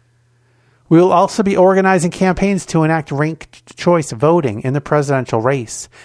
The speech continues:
and for a People's Presidential Debate Commission to replace the repressive bipartisan commission on presidential debates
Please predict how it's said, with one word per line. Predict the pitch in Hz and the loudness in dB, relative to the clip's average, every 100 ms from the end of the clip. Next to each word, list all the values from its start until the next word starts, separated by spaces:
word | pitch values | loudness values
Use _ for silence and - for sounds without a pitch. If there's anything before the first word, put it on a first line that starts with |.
| - | -8
and | 135 | -6
for | 131 160 | 0 2
a | 156 | 2
People's | - 208 190 156 - | -2 -4 -2 -4 -2
Presidential | - 160 143 151 139 135 | -2 0 0 -2 -2 -2
Debate | 123 135 151 | 0 -2 -4
Commission | - 117 - 113 104 - - _ | -6 -6 -6 -8 -10 -14 -20 _
to | - 156 | -2 0
replace | 160 - 180 180 | 0 0 0 0
the | - | -2
repressive | 147 143 143 - 127 - 135 | 0 0 0 -2 -2 -2 -2
bipartisan | 139 131 - 147 151 151 151 | 0 -2 0 0 0 -2 -8
commission | 135 147 156 - 135 | -6 -4 -4 -4 -4
on | 131 | -4
presidential | - 147 131 147 135 - | -2 -4 -2 -4 -6 -6
debates | 117 113 143 127 - - | -6 -2 -2 -2 -10 -18